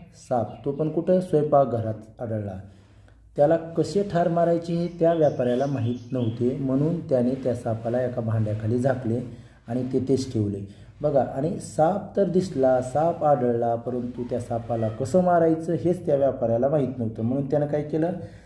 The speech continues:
त्या सापाला एका भांड्याखाली झाकले आणि ते भांडे तसेच ठेवले. नंतर तो आपल्या मित्रांना भेटण्यासाठी बाहेर गेला आणि तो व्यापारी नंतर आपल्या मित्रांना भेटण्यासाठी कुठे गेला?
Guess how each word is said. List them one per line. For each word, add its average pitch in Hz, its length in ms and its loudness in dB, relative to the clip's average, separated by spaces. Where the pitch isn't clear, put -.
त्या 123 100 0
सापाला 131 760 2
एका 123 220 2
भांड्याखाली 123 600 0
झाकले 123 440 -2
आणि 151 500 0
ते 139 60 4
भांडे 127 360 4
तसेच 190 460 2
ठेवले. 113 300 0
नंतर 175 440 2
तो 175 40 4
आपल्या 156 360 4
मित्रांना 139 540 0
भेटण्यासाठी 127 1200 -4
बाहेर 123 400 2
गेला 110 380 0
आणि 123 260 -4
तो 151 140 2
व्यापारी 131 520 0
नंतर 135 400 0
आपल्या 120 300 0
मित्रांना 120 500 -2
भेटण्यासाठी 110 600 -4
कुठे 120 220 -4
गेला? 151 380 2